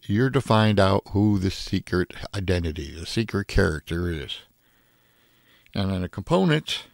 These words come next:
you have many things come with this. You have a hundred character cards, fifty clue cards, ten number cards, ten number tokens, and a scoreboard. This is a lot of fun. This is a lot of fun. Okay, here's how you're gonna play.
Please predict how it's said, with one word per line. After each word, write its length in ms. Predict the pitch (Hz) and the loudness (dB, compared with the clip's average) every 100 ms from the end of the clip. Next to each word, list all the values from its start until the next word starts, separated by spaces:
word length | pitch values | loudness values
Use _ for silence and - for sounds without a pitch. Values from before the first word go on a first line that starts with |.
| _ - _ - | _ -20 _ -6
you 160 | 110 | -4
have 340 | 87 104 90 87 | 0 0 0 0
many 420 | 92 107 104 87 | 0 0 0 0
things 300 | - 92 85 | -2 -4 -4
come 300 | - 101 87 | -2 0 0
with 140 | 82 | -2
this. 260 | 85 104 - - - - | -4 -6 -8 -18 -20 4
You 100 | 135 | 8
have 140 | 139 | 8
a 80 | 104 | 8
hundred 680 | - - - 160 156 113 - | 4 -2 2 4 6 6 4
character 440 | - 117 101 - 65 | 0 2 2 0 -6
cards, 460 | - 50 - - - _ _ | -6 -6 -10 -16 -20 _ _
fifty 640 | _ _ 131 139 - 165 | _ _ -2 -2 -2 -6
clue 360 | 151 - 165 151 | -4 -2 0 0
cards, 640 | - 87 71 69 104 - _ _ _ _ _ _ _ _ _ | 0 0 0 -4 -10 -14 _ _ _ _ _ _ _ _ _
ten 400 | - 117 139 139 | -4 2 4 6
number 300 | 123 113 110 | 8 8 6
cards, 440 | 98 98 101 98 - | 6 6 6 4 0
ten 320 | 90 85 87 | -2 0 0
number 300 | 87 92 87 | 0 0 -2
tokens, 680 | - 151 147 143 139 131 - | -2 -4 -2 -2 -2 -2 -4
and 140 | 95 92 | -2 -2
a 40 | |
scoreboard. 680 | - 101 95 92 76 62 - - _ _ _ _ | -2 2 2 2 -4 -10 -14 -20 _ _ _ _
This 340 | 92 123 135 123 | 2 4 4 4
is 160 | 98 | 4
a 60 | 101 | 4
lot 260 | 95 98 | 6 6
of 100 | 92 | 4
fun. 220 | - 73 85 | 0 -6 -4
This 180 | 104 | -4
is 80 | 98 | -2
a 40 | 98 | -2
lot 160 | 90 | -2
of 60 | 87 | -4
fun. 140 | 85 | -4
Okay, 280 | 101 - 90 | -4 -2 -2
here's 240 | 87 127 | -2 -2
how 100 | 143 | 0
you're 160 | 131 117 | 0 2
gonna 180 | 113 104 | 2 0
play. 320 | - 73 | -2 -6